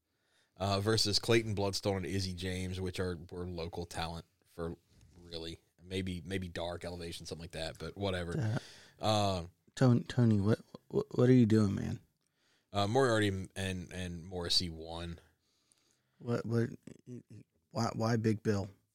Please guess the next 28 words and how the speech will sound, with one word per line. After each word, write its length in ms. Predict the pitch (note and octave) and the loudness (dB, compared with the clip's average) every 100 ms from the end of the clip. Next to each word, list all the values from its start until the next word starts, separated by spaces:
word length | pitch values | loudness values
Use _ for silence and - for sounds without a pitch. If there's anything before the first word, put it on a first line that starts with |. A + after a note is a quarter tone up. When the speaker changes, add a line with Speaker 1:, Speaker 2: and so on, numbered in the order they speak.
| _ | _
Speaker 2:
Why, 160 | A#2+ B2 | 4 4
why 140 | A#2 | 6
are 40 | B2+ | 6
you 140 | C#3 | 8
letting 180 | C3 C3 | 6 6
him 140 | A2+ | 8
do 100 | A2 A2 | 8 6
that 200 | G#2 - | 4 0
to 100 | - - - - - | -6 -8 -16 -8 4
W 260 | B2 D#3 B2+ | 8 10 10
Morrissey 460 | A#2 B2+ A2+ A2+ | 8 6 4 4
is 100 | G2+ | 4
so 300 | - - A#2+ | 6 8 10
much 280 | A#2+ A#2 - | 10 6 4
more 440 | A2 G#2+ G2+ G2 - _ _ _ _ _ _ - - - C3+ | 2 2 0 -2 -8 _ _ _ _ _ _ -20 -20 -8 2
intimidating 760 | A#2+ - C3 A#2+ G#2 G2+ G2+ | 2 8 10 10 10 8 4
than 240 | G2 G2 - - _ _ _ - | 2 0 -4 -20 _ _ _ -10
Speaker 1:
Yeah. 100 | F2+ | 0
Speaker 2:
Big 320 | G#2+ C#3 D3 | 6 8 8
Bill. 360 | A2+ G#2+ G#2 - - - - - | 8 6 6 -6 -12 -14 -14 -6
Like, 200 | - G#2+ | 0 2
Speaker 1:
Um, 480 | G2 F#2+ F2 F2 A2 - - - - - - _ _ _ _ _ _ _ _ _ - | 2 -2 -4 -4 -6 -6 -8 -8 -10 -14 -20 _ _ _ _ _ _ _ _ _ -12
then 240 | A2+ C3 C#3 | 0 2 4
you 120 | B2+ | 4
had 540 | A#2+ A#2 A#2 A2 G#2+ - _ _ | 4 4 4 2 0 -6 _ _
Orange 300 | A#2+ C3 C3 | 0 2 2
Cassidy 460 | - A#2+ A#2 A2+ A2 | 2 2 2 2 0
versus 1000 | F#2+ G#2 G#2+ - G2+ G2 G2 F#2+ F2+ | 0 2 2 2 2 2 0 -2 -2